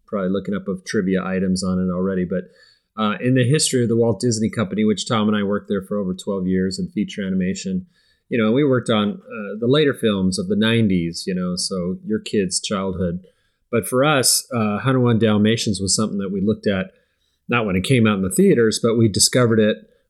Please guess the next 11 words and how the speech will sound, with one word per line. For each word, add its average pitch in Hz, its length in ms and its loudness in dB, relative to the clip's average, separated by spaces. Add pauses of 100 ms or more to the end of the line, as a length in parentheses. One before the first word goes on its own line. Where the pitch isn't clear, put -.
more 117 300 6
on, 101 340 2
you 117 100 2
know, 101 120 4
direct 117 300 0
to 110 60 0
video 127 600 6
and 101 160 2
watching 113 360 2
it, 101 260 2 (100)
um, 90 440 2